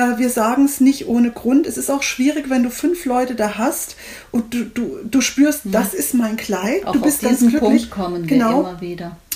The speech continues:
Speaker 1: Und dann
Speaker 2: Immer wieder.
Speaker 1: braucht nur eine einzige mit dem Kopf zu schütteln, weil,
Speaker 2: Mhm.
Speaker 1: weil sie
Speaker 2: Mhm.
Speaker 1: persönlich das nicht anziehen
Speaker 2: Ja.
Speaker 1: würde.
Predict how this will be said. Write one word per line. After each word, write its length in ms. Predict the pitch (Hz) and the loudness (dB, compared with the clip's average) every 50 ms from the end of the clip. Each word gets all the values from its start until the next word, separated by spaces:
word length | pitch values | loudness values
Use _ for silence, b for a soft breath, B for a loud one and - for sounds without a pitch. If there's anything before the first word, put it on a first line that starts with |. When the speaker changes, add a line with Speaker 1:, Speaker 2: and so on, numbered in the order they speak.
| - - | -4 0
Speaker 1:
Und 300 | 226 233 233 233 - - | 4 4 4 4 2 2
dann 200 | 226 233 262 294 | 2 4 6 6
Speaker 2:
Immer 120 | 370 392 370 | 4 4 0
wieder. 240 | 175 165 165 180 190 | -6 -10 -12 -12 -12
Speaker 1:
braucht 360 | - - 226 240 277 277 - 269 | -6 -2 2 2 2 2 4 4
nur 300 | 254 269 269 - - 220 | 4 4 2 0 -4 -2
eine 400 | 233 262 330 403 392 359 - 269 | 0 2 2 2 2 0 0 2
einzige 680 | 262 277 285 302 - - 240 202 214 208 220 233 233 - | 4 4 4 2 2 -2 -4 -2 0 0 -2 -2 0 2
mit 140 | 247 247 240 | 4 4 4
dem 100 | 240 233 | 4 2
Kopf 300 | - - 269 - - - | 0 -4 -6 -6 -8 -6
zu 120 | - 254 | -2 -2
schütteln, 540 | 226 - 233 202 202 196 180 180 190 190 190 - | 0 2 0 0 0 0 -2 -2 -4 -6 0 4
weil, 240 | 220 233 233 190 185 | 4 4 4 4 2
Speaker 2:
Mhm. 60 | 214 | 2
Speaker 1:
weil 180 | 226 226 220 220 | 4 4 4 4
sie 180 | - 285 320 | 2 2 2
Speaker 2:
Mhm. 80 | 208 202 | 2 0
Speaker 1:
persönlich 600 | 196 254 233 220 - 262 311 381 381 285 - - | 0 2 2 2 2 2 2 4 2 0 0 0
das 200 | 196 190 - - | -2 -2 0 -2
nicht 200 | 214 196 - - | -2 -4 -4 -4
anziehen 340 | 185 185 175 - - 190 190 185 | -6 -6 -4 -4 -2 -2 -2 -2
Speaker 2:
Ja. 40 | |
Speaker 1:
würde. 280 | 180 175 170 165 170 | -2 -2 -2 -2 -4